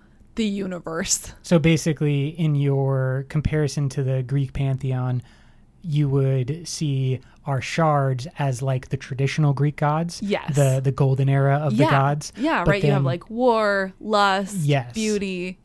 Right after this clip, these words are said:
Speaker 1: honor,
Speaker 2: Yeah.
Speaker 1: uh, communication.
Speaker 2: Are, like, your Zeus, Aphrodite.
Speaker 1: Yeah. Mm-hmm.
Speaker 2: And these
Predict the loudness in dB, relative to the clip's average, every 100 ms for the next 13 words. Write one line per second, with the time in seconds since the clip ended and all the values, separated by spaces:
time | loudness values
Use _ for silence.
0 | -4 0 0 0 -2 -4 -6 -10 -2 0
1 | 0 0 -4 -4 -4 -2 -2 -4 -4 -4
2 | -4 -2 2 2 2 0 0 -2 0 2
3 | 2 -2 -6 -4 -2 -2 0 -2 -2 0
4 | 2 0 -2 -10 -6 0 4 4 4 0
5 | -4 -8 0 2 2 0 -2 -8